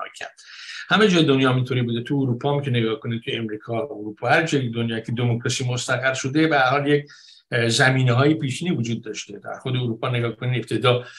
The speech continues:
دیکتاتوریایی بودن که مصلح بودن و بعد حکومت قانونگذاری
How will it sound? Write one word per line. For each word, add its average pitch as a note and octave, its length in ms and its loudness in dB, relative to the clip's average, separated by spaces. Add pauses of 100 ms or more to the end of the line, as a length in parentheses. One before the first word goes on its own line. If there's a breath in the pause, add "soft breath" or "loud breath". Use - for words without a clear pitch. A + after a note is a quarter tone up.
(140 loud breath)
دیکتاتوریایی A#2+ 680 2
بودن A#2+ 360 0
که A#2+ 100 -4
مصلح B2+ 400 2
بودن C#3 340 0
و B2 120 0
بعد A#2+ 240 2 (120)
حکومت A2+ 480 -4
قانونگذاری A#2 760 2